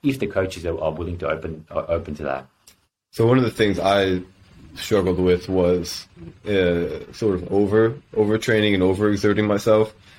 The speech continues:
Speaker 2: because I, I recognized the importance of the gym pretty early. I didn't know how to take <laughs> advantage of it, but
Speaker 1: Yeah.
Speaker 2: I recognized it. So I would train hard, whatever, five,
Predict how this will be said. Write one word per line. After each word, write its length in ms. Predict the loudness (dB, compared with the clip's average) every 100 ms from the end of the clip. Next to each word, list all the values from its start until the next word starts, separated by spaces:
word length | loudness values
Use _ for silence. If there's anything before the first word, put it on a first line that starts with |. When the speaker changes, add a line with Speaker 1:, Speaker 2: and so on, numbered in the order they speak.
| -20 -8
Speaker 2:
because 200 | -4 0
I, 340 | 2 2 0 -6 -10 -2
I 140 | 0
recognized 640 | 2 2 2 2 2 2
the 60 | 0
importance 360 | 0 0 -2 -2
of 100 | -4
the 80 | 0
gym 260 | 0 0
pretty 220 | 0 0
early. 380 | 4 4 4 2 0
I 80 | -2
didn't 180 | -2 0
know 60 | 0
how 60 |
to 80 | 0
take 220 | -2 -4
<laughs> 60 | -2
advantage 380 | -2 -2 -2 0
of 180 | 2 2
it, 180 | -2 -4 -20 -20 _ 0
but 120 | 2
Speaker 1:
Yeah. 80 | 4
Speaker 2:
I 20 |
recognized 600 | 2 0 0 2 2 0
it. 220 | -2 -2 -6 -20 -20 -12
So 720 | 0 2 4 4 4 2 -2 _ _
I 120 | 0
would 160 | 2 0
train 240 | 0 0
hard, 480 | 2 2 4 2 -2 -10 _ _ _ _
whatever, 300 | -2 2 2
five, 560 | 0 2 4 2 0